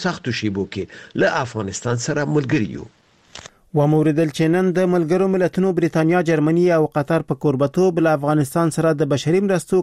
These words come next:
Speaker 2: کنفرانس پیلېږي. ملګرو ملتونو د افغانستان لپاره څلور اعشاریه څلور میلیارده ډالر مرسته غوښتې، خو وایي چې تر اوسه یې یوازې د دیارلس فیصده مرستې ژمنه ترلاسه کړې. عصمت ساروان په دې اړه د چارو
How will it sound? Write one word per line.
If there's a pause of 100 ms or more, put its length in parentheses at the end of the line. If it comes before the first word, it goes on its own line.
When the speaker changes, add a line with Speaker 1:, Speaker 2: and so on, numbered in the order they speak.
Speaker 2:
کنفرانس
پیلېږي. (500)
ملګرو
ملتونو
د
افغانستان
لپاره
څلور
اعشاریه (120)
څلور
میلیارده
ډالر (120)
مرسته
غوښتې،
خو
وایي
چې (120)
تر
اوسه
یې (120)
یوازې (640)
د
دیارلس
فیصده
مرستې
ژمنه (240)
ترلاسه
کړې. (340)
عصمت
ساروان
په
دې
اړه
د
چارو